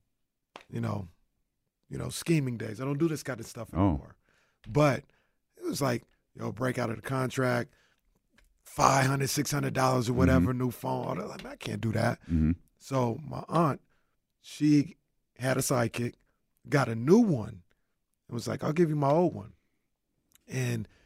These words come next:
Speaker 1: it was all bedazzled with, like, pink bedazzles on, like, the whole thing. And I was like, "All right." So I go in there,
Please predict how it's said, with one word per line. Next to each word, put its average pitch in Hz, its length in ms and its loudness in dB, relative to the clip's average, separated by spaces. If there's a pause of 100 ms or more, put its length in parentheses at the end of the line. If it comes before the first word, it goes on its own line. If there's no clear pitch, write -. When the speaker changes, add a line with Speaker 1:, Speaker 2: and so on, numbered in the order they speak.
(240)
Speaker 1:
it 135 60 2
was 131 140 6
all 135 180 6
bedazzled 117 640 0
with, 107 80 -6
like, 110 240 -4
pink 143 300 -2 (540)
bedazzles 127 640 -2
on, - 140 -12
like, 143 220 -8
the 127 100 -4
whole 147 260 4
thing. 123 380 -2 (580)
And 117 100 -18
I - 20 -14
was 104 120 -12
like, - 220 -20
"All 131 160 4
right." 113 280 -2 (420)
So 131 180 -4
I 123 140 2
go 139 240 4
in 135 60 0
there, 131 320 0